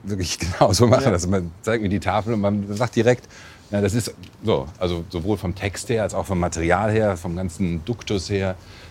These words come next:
Speaker 1: äh, sind diese Tafeln eben
Speaker 2: Selbst ein Stück Geschichte.
Speaker 1: einfach, einfach ein, ein guter, genau. Also kann man an diesen Tafeln immer mehr ablesen über die Zeit, in der sie da hingehängt wurden, als über die Zeit, über die sie berichten. So, das kann man, glaub ich, wirklich so sagen.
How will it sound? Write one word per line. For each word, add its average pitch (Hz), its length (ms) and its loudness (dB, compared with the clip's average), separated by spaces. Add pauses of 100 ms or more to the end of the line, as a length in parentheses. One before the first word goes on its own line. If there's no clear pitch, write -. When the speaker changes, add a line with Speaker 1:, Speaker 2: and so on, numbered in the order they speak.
(120)
Speaker 1:
äh, 92 280 2 (480)
sind 104 380 0
diese 90 240 0
Tafeln 113 600 2
eben 98 520 2 (920)
Speaker 2:
Selbst 127 300 2
ein - 20 -4
Stück 107 220 -4
Geschichte. - 400 -6
Speaker 1:
einfach, 120 480 2
einfach 113 320 0
ein, 107 280 2
ein 95 140 2
guter, 123 320 2
genau. 104 300 -2 (120)
Also 87 380 -4
kann 113 140 -2
man 113 160 2
an 98 120 -2
diesen 87 200 -2
Tafeln 104 400 0
immer 107 200 0
mehr 101 280 2
ablesen 104 420 2
über 90 160 0
die 85 120 -2
Zeit, 95 300 2
in 95 120 2
der 87 180 2
sie 80 220 -4
da 78 100 0
hingehängt 104 480 2
wurden, 101 340 0
als 92 380 -6
über 92 220 -4
die 90 100 -8
Zeit, 95 320 -2
über 90 140 -4
die 90 100 -4
sie 90 120 -2
berichten. 82 500 -6
So, 69 160 -6
das 67 160 -10
kann 92 100 0
man, 87 80 0
glaub 82 140 -2
ich, 76 100 -6
wirklich 87 220 -2
so 78 100 -4
sagen. 85 380 0